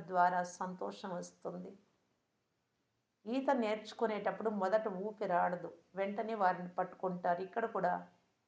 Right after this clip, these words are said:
మాయావి సందేహాలు చాలా వస్తూ ఉంటాయి.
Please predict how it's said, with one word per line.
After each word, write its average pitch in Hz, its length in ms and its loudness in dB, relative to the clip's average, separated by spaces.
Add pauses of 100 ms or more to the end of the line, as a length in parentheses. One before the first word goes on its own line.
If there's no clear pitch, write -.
(160)
మాయావి 240 720 4
సందేహాలు 220 840 2
చాలా 190 440 2
వస్తూ 196 420 -4
ఉంటాయి. 175 480 -4